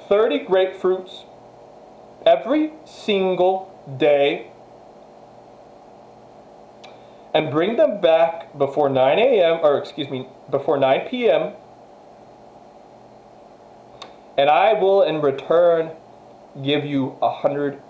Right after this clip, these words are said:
dollars in cash. That's a real goal. There we go, guys. And now,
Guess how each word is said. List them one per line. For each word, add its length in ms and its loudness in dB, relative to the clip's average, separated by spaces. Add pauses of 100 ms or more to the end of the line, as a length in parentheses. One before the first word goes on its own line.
(120)
dollars 440 -2 (160)
in 140 -12
cash. 340 -12 (2000)
That's 240 0
a 60 -2
real 240 -4
goal. 320 -12 (1040)
There 160 -2
we 100 -4
go, 240 -2
guys. 280 -6 (960)
And 120 -2
now, 680 2